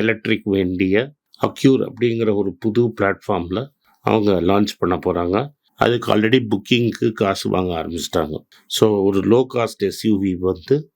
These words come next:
கம்ப்ளீட் எலக்ட்ரிக் வெஹிக்கிளா இந்த வருஷம் வந்துரும். அதுதான் அவங்க புதுசா வண்டி, எலக்ட்ரிக் வெஹிக்கிள் வண்டி அப்படின்னு டெவலப் பண்ற பிளாட்ஃபார்ம்ல ஃபர்ஸ்ட் வண்டியா இருக்கும். ரெண்டாவது, இன்னைக்கு வந்து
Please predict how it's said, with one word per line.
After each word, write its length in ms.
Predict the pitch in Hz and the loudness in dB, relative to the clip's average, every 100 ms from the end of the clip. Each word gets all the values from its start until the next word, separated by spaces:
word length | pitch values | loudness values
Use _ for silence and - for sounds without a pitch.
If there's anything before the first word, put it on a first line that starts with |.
| - | -6
கம்ப்ளீட் 380 | 101 92 117 104 | -4 0 0 0
எலக்ட்ரிக் 400 | 95 101 104 101 - | -2 -2 -4 -4 -2
வெஹிக்கிளா 360 | 92 - 95 127 - _ _ - | -2 0 0 0 -4 _ _ 2
இந்த 140 | 101 95 | 2 2
வருஷம் 320 | 87 - 113 98 | -2 -4 -4 -4
வந்துரும். 440 | 85 85 87 107 - _ _ _ _ - | -6 -4 -2 -2 -4 _ _ _ _ -2
அதுதான் 380 | 107 110 117 120 | 0 2 2 0
அவங்க 180 | 104 87 - | -4 -4 -4
புதுசா 380 | 107 - 127 127 101 | -6 -2 0 0 0
வண்டி, 300 | 110 123 131 117 | -2 0 2 2
எலக்ட்ரிக் 420 | 110 120 123 117 107 | 2 0 -2 -4 0
வெஹிக்கிள் 340 | 104 101 107 92 | -2 -2 -6 -4
வண்டி 320 | 92 98 110 107 - _ _ - | -4 0 0 0 -4 _ _ -2
அப்படின்னு 400 | 110 104 113 110 | 0 2 0 2
டெவலப் 340 | 107 104 113 - | 2 2 -2 -2
பண்ற 280 | 104 87 92 - | -4 -4 -8 -2
பிளாட்ஃபார்ம்ல 600 | 98 101 - 95 92 113 151 - _ | -2 -2 -4 -4 -4 -6 -8 -14 _
ஃபர்ஸ்ட் 340 | - 113 - 123 104 | -2 -2 2 4 4
வண்டியா 400 | 92 87 92 95 | 0 0 2 2
இருக்கும். 300 | 85 - - - _ _ _ - | 0 -4 -8 -8 _ _ _ 0
ரெண்டாவது, 600 | 104 117 117 101 82 87 _ _ _ 120 | 2 4 2 0 -4 -8 _ _ _ 2
இன்னைக்கு 340 | 123 123 107 110 107 | 4 4 4 2 0
வந்து 220 | 107 | 0